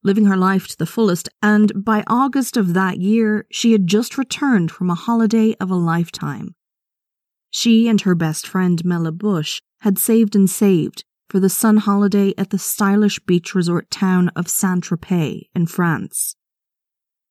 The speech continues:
On Saturday, the twenty-eighth of August, nineteen seventy-six, Elizabeth and her friends decided to make use of another friend's holiday caravan in Brittas Bay in Wicklow.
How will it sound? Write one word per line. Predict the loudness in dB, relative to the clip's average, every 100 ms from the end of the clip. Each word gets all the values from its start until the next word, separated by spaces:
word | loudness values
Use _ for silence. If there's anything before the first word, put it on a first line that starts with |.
| _ _ _ _ 0
On | 2
Saturday, | 2 0 -2 0 2 2
the | 2
twenty-eighth | 0 0 2 2 2 2 2
of | -2
August, | 0 0 0 -4 -2
nineteen | 0 0 -2 0 0
seventy-six, | 0 0 0 -2 -2 -2 -2
Elizabeth | 0 2 2 0 -4 -2
and | 0
her | 2 2
friends | 0 0 2 0
decided | 0 -2 0 -2 -2
to | 0
make | 0 0 -2
use | -2 -2 -4
of | -2
another | 2 4 4 0
friend's | 0 -2 -2 -4
holiday | -6 -2 0 2 0
caravan | 0 -4 -2 -2 -4 -8 -12 -6
in | 2 2
Brittas | 4 2 2 0
Bay | -2 0 0
in | 0 0 0
Wicklow. | -2 -4 -8 -10 -10